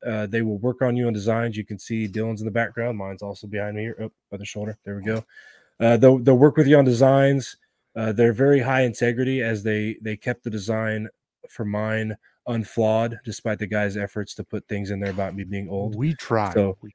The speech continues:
Speaker 1: very,
Speaker 2: tried.
Speaker 1: very good design. They shipped it immaculately. I'm pretty sure they could have dropped it off a ten-story building and it would have not been damaged. That's how good they packaged
Speaker 2: These
Speaker 1: their
Speaker 2: things
Speaker 1: stuff.
Speaker 2: are, like, they're not heavy to carry around, but they're heavy duty.
Speaker 1: Oh, yeah. Oh,
Speaker 2: Oh,
Speaker 1: yeah.
Speaker 2: man, they're built real well.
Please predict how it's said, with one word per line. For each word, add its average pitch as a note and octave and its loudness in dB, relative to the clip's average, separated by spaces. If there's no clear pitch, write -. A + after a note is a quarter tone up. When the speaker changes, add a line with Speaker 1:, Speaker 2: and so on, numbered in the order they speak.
Speaker 1:
very, C3 8
Speaker 2:
tried. B2 2
Speaker 1:
very C#3+ 10
good B2+ 4
design. B2 4
They A2+ 2
shipped - 0
it B2+ 4
immaculately. A#2 -2
I'm G#2+ -4
pretty A#2 -4
sure - -6
they A2+ -2
could G#2+ -2
have G2 -4
dropped A2 -2
it A#2 0
off G#2+ -2
a G2+ -8
ten-story G#2 -6
building G#2+ -4
and G2+ -4
it F#2 -8
would F#2+ -10
have F#2+ -8
not F#2+ -8
been F#2 -8
damaged. G2+ -6
That's F#2+ -8
how G2+ -4
good F2+ -10
they F2+ -8
packaged G2 -10
Speaker 2:
These E3 0
Speaker 1:
their A3+ 2
Speaker 2:
things G3+ 2
Speaker 1:
stuff. D#3+ 4
Speaker 2:
are, D3 2
like, C3 0
they're D3 0
not D#3 -2
heavy A#2+ -4
to A#2+ -4
carry A2+ -4
around, G2 -6
but - -10
they're G2+ -6
heavy G2+ -8
duty. F#2 -12
Speaker 1:
Oh, A#2 2
yeah. F#2+ 0
Oh, A2 -6
Speaker 2:
Oh, A2 -2
Speaker 1:
yeah. A2+ 0
Speaker 2:
man, G#2 -6
they're A#2 -2
built G#2 -6
real G2 -10
well. E2+ -16